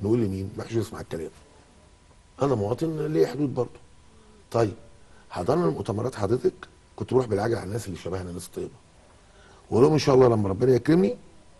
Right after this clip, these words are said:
هروح بالمجلس العجله. الرئيس سيسي لما راح بال-، مشي بالعجله كان هدفه سياسي،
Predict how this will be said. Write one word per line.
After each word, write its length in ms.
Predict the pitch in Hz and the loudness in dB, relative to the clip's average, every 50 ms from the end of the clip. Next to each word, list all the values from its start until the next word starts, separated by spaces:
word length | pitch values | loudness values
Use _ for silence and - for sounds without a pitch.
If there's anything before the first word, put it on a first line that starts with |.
| - - - - - | -20 -20 -12 -4 0
هروح 140 | 113 127 | 0 0
بالمجلس 360 | 117 107 101 98 92 90 - - | 0 -2 -6 -6 -8 -10 -12 -14
العجله. 220 | - - - - - - _ - - _ - _ _ - _ _ _ - _ _ _ - - - - - - - - - - - _ _ - | -16 -16 -18 -20 -20 -20 _ -20 -20 _ -20 _ _ -20 _ _ _ -20 _ _ _ -20 -20 -20 -20 -20 -20 -20 -20 -20 -20 -20 _ _ -4
الرئيس 260 | - 95 123 185 180 | 0 2 4 4 4
سيسي 220 | - 208 190 - 147 | 2 0 0 2 0
لما 180 | 117 110 110 | 2 2 2
راح 160 | 120 - - 117 | 0 0 -2 -2
بال-، 340 | 98 87 98 90 - - 95 - - | -2 -2 -2 -2 -2 -4 -6 -6 -4
مشي 200 | 107 135 - - | -4 -4 -2 -2
بالعجله 380 | 95 92 - - 110 127 147 170 - - - - - _ - - - | -2 -2 0 2 0 0 0 -2 -6 -16 -20 -20 -20 _ -20 -14 -8
كان 120 | 95 92 | -6 -4
هدفه 280 | 98 120 123 120 - 95 | -4 -4 -6 -6 -8 -10
سياسي، 340 | - - 92 82 - - | -12 -10 -12 -12 -12 -16